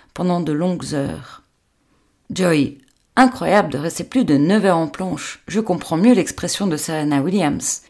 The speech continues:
qui dit : « Si vous pouvez continuer à jouer au tennis quand quelqu'un tire avec un pistolet dans la rue, c'est de la concentration. » Exact. Être dans la zone,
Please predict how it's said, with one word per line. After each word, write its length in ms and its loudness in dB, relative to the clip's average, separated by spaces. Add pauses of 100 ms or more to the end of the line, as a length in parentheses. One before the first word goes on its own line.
qui 140 -4
dit : « 300 -8 (440)
Si 140 -4
vous 140 0
pouvez 580 0
continuer 840 4
à 140 -4
jouer 320 6
au 80 4
tennis 480 0
quand 160 -2
quelqu'un 540 -4
tire 200 2
avec 220 0
un 80 -2
pistolet 580 2
dans 140 2
la 160 2
rue, 200 -4 (280)
c'est 240 -4
de 60 0
la 80 2
concentration. » 760 -6 (1080)
Exact. 600 0 (200)
Être 320 0
dans 160 2
la 160 0
zone, 440 0